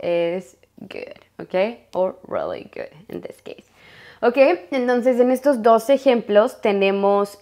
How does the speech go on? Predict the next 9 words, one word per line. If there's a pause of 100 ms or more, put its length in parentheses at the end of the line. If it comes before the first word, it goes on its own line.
(140)
es
muy
amable,
pero
está
muy
bueno, (140)
¿ok? (500)
Y